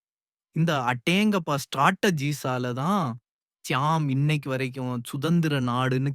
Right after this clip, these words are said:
கெத்தா இருக்கு. இத பத்தின முழு விபரம் தெரிஞ்சுக்க கீழே உள்ள வீடியோவை கிளிக் பண்ணி பாருங்க.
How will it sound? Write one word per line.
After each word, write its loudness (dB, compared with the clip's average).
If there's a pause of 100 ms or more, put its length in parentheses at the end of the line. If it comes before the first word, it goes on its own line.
கெத்தா -2
இருக்கு. -4 (280)
இத 2
பத்தின 0
முழு 4
விபரம் 2
தெரிஞ்சுக்க -2
கீழே 2
உள்ள 2
வீடியோவை 2
கிளிக் -2
பண்ணி 2
பாருங்க. -6